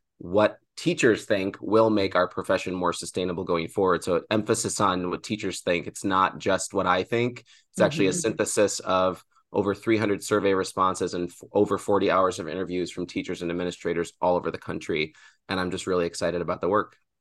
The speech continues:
Speaker 2: Yeah. Well, I have to tell everybody, when I talked to Paul a couple years ago, we really focused on his book around how do we, like, humanize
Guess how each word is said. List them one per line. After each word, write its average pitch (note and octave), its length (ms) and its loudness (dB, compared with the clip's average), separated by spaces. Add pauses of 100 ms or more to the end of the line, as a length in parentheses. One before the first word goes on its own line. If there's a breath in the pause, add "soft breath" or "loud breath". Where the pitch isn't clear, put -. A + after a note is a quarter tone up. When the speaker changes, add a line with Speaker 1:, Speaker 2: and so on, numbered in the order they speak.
(260)
Speaker 2:
Yeah. E3 480 0
Well, B3 360 2
I A#3+ 180 4
have D4+ 80 2
to G4 80 -4
tell D#4 160 2
everybody, F#3 420 2
when F3+ 140 0
I G#3 80 2
talked C#4+ 220 0
to A#4+ 100 -4
Paul C4 420 2
a B3 60 0
couple A#3+ 220 -4
years F#3+ 240 -2
ago, D#3+ 380 2 (300 loud breath)
we G#3+ 200 -2
really A#3+ 480 2
focused F#3+ 640 -2
on E3 360 4
his E3 440 -2
book E3 320 2
around D#3 520 2 (280 soft breath)
how A#3 240 2
do C#4 100 0
we, B3 240 -4
like, A3 260 -4
humanize D#3+ 1000 0